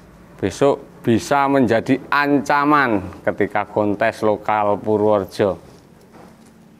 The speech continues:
Monggo dipersiapkan untuk kelas A, untuk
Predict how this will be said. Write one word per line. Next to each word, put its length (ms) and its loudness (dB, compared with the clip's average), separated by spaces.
Monggo 400 2
dipersiapkan 880 0
untuk 400 -2
kelas 320 0
A, 240 -2
untuk 400 -2